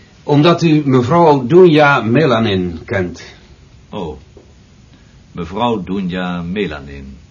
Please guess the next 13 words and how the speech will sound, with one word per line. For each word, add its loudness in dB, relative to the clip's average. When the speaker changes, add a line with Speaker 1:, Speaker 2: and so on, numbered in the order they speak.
Speaker 2:
Ja, -12
waar -4
bevindt -6
zij -10
zich -16
dan? -14
Speaker 1:
In -4
New 4
York 2
City. -4
Zij 0
is 6
toch -2